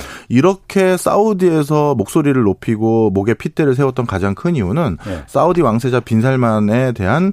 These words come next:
Speaker 1: 어떤 조사를 미국의 씨아이에이나 이런 데서 하고 있었거든요.
Speaker 2: 예.
Speaker 1: 지난번에 왕자의 난 때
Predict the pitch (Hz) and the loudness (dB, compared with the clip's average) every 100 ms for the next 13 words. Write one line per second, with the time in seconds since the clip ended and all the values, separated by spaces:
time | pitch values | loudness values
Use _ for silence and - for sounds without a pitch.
0 | - - 90 104 90 117 117 139 98 85 | -4 -10 -6 -4 -2 0 2 2 0 -2
1 | 95 82 87 92 - - 143 131 113 90 | -2 -2 -2 -2 -2 -2 0 2 2 2
2 | 87 87 95 90 90 104 85 95 180 214 | 0 -2 -2 -2 0 -2 -2 -4 -2 -2
3 | - - 78 73 87 160 85 78 104 175 | -4 -6 -8 -8 -4 -4 -4 -6 -10 -14
4 | - 110 120 120 117 117 85 95 104 120 | -4 0 0 0 0 0 0 0 0 0
5 | 110 87 90 - 80 95 | 0 -2 -4 -4 -4 -4